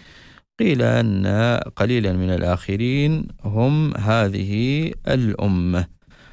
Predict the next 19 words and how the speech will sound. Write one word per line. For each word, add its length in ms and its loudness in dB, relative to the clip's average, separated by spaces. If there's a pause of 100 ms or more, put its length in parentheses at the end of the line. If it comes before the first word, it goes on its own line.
(160)
فهذا 440 2
قول 680 0
ذهب 340 0
إليه 460 -2
بعض 300 -2
أهل 340 -2
العلم، 420 -2 (760)
وذهب 1500 0
بعض 260 0
أهل 300 0
العلم 440 0
إلى 460 0
أن 200 0 (480)
قوله 580 0
تعالى: 520 0 (120)
"ثلة 1080 -2 (480)
من 540 0 (200)
الأولين"، 1300 0 (520)
أي 520 0